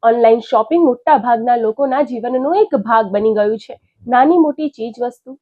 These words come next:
કપડાં, રાચરચીલું સહિતને એપ્સ દ્વારા મંગાવવાનો ટ્રેન્ડ વધ્યો,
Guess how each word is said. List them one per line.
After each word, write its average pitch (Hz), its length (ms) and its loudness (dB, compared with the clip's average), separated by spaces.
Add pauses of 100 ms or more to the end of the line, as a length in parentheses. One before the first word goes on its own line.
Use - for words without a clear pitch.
કપડાં, 302 440 -2
રાચરચીલું 277 800 0
સહિતને 247 460 -6 (460)
એપ્સ 392 240 -2
દ્વારા 330 240 4
મંગાવવાનો 269 580 2
ટ્રેન્ડ 220 360 -2
વધ્યો, 196 340 -6